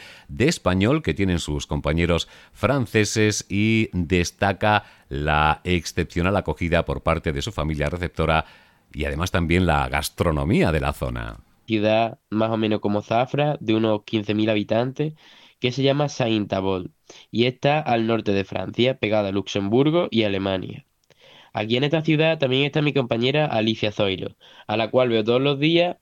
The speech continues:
Speaker 2: ya que estamos en la misma clase y estamos teniendo muy buena relación. La otra compañera de Monasterio, Paula Mejía,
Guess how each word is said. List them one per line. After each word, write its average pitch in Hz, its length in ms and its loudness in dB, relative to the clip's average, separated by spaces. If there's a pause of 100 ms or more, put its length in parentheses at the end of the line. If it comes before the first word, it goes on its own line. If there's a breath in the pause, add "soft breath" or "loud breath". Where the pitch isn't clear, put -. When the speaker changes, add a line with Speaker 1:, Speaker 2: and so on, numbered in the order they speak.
Speaker 2:
ya 117 200 -2
que 127 80 0
estamos 127 360 0
en 107 80 0
la 104 100 0
misma 117 240 0
clase 107 640 -4
y 139 160 2
estamos 131 320 0
teniendo 131 280 2
muy 120 200 4
buena 101 220 2
relación. 98 480 -2 (1300)
La 107 140 0
otra 127 220 2
compañera 143 440 2
de 135 80 6
Monasterio, 139 560 2
Paula 131 260 2
Mejía, 135 480 2